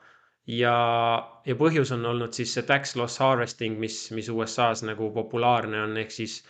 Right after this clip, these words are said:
ehk siis kahjumispositsioonide mahamüümine aasta lõpus, et neid kahjumeid lukustada. Et kuidas see sulle niimoodi esmapilgul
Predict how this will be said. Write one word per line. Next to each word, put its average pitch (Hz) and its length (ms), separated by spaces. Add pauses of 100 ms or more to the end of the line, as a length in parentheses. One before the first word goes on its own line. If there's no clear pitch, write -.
(720)
ehk 143 160
siis 139 240
kahjumispositsioonide 131 1400
mahamüümine 123 880
aasta 131 320
lõpus, 127 340
et 113 140
neid 113 160
kahjumeid 113 480
lukustada. 107 640 (840)
Et 123 560 (240)
kuidas 165 400
see 123 80
sulle 123 320
niimoodi 120 320
esmapilgul 117 600